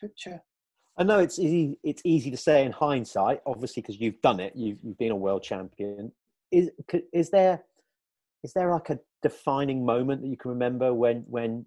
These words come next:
Speaker 2: you actually really can remember believing that? Absolutely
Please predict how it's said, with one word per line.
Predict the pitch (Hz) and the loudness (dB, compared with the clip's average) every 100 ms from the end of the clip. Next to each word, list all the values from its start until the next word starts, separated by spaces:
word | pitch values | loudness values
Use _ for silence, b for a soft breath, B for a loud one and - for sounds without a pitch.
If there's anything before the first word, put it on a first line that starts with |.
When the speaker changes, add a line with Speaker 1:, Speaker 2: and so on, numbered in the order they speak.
| _ | _
Speaker 2:
you | 139 127 - | -6 -4 2
actually | 123 - - - 131 120 123 123 117 117 _ - | 2 2 -2 -10 -6 0 0 0 -2 -4 _ -14
really | 131 120 139 143 143 135 123 120 120 117 _ _ - | -8 2 6 8 8 6 4 4 2 -2 _ _ -2
can | 123 | 2
remember | 117 117 113 104 - | 4 2 2 0 4
believing | 120 120 120 123 110 98 87 | 4 6 4 4 2 -2 -4
that? | 92 80 - _ _ _ _ - | -8 -8 -10 _ _ _ _ 2
Absolutely | 175 - - 170 151 143 131 117 113 | 2 2 0 4 6 4 4 0 0